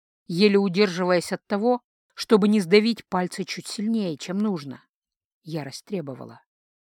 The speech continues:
Жаждала хруста костей. Манила увидеть, как сминается под его руками слабая человеческая плоть. Ощутить тёплую кровь на коже. Лёгкие начинают гореть, требуя сделать вдох.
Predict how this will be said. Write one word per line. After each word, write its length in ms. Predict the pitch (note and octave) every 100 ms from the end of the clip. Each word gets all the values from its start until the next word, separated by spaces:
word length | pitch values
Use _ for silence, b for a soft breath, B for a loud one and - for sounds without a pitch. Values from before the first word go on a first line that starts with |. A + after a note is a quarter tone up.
| _
Жаждала 680 | E3 C#3 G#3 G#3 D#3 F#3+ F#3+
хруста 480 | - F#3+ G3 - -
костей. 680 | G3 - - F#3+ D#3 - _ _ _ _
Манила 440 | F#3+ G3+ G#3 G#3+ G#3+
увидеть, 640 | G3+ G#3+ A3 D#3 D3+ - _ -
как 160 | F3+
сминается 720 | - - G3 G3 F3+ F3 F#3+
под 160 | G3 F#3
его 180 | F3+ F#3+
руками 520 | F3+ A3 G#3+ F3+ C#3 _
слабая 540 | - - E3 D3+ D3 D3
человеческая 720 | - D#3 D3+ - D3+ - D#3
плоть. 460 | E3 D#3 B2 - _ _ _ _ _ _
Ощутить 600 | G3 - - G3+ G3+ D#3+
тёплую 440 | - F#3 - F3+ F3+
кровь 420 | - E3+ D3 -
на 100 | C3
коже. 420 | - C#3 C3 A#2+ - _ _ _ _ _ _ _ _ _ _ _ _ G#3
Лёгкие 380 | G3 - F3+
начинают 460 | D#3+ - E3 D3+ C#3+
гореть, 480 | E3 D#3 C3 - - _ _
требуя 380 | G#3+ F3+ D#3+ E3
сделать 380 | D3+ E3 D3 C#3
вдох. 500 | C#3+ C#3 A2+ -